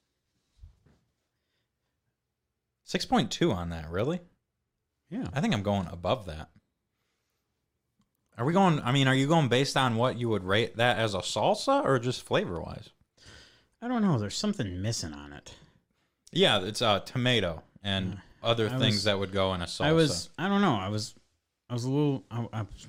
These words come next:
Speaker 2: kinda hoping for more out of it. And, um, yeah.
Speaker 1: I think I'm blown away that I like another pickle item. So I'm going, like,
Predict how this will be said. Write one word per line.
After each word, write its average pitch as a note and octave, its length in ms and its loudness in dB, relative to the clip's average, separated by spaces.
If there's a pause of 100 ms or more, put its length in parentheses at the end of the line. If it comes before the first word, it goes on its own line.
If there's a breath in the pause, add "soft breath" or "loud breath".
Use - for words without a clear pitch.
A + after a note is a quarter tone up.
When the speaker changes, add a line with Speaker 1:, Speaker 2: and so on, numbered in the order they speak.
Speaker 2:
kinda B2 200 -6
hoping A2+ 300 -6
for G2 120 -12
more F#2+ 320 -8 (280)
out F2 100 -16
of F2+ 100 -18
it. - 120 -18 (280)
And, F2+ 240 -14
um, E2 300 -12 (960)
yeah. D#3 120 -12 (200)
Speaker 1:
I C#3+ 80 -6
think A#3+ 180 -2
I'm A#2+ 220 0
blown B2 300 2
away A#2+ 200 2
that A2 140 4
I G2+ 100 4
like G#2 300 0
another G2+ 400 -2 (260)
pickle F2+ 380 -4
item. E2+ 380 -6
So G2+ 240 0
I'm A#2 160 0
going, C#3+ 220 0
like, F2+ 260 -6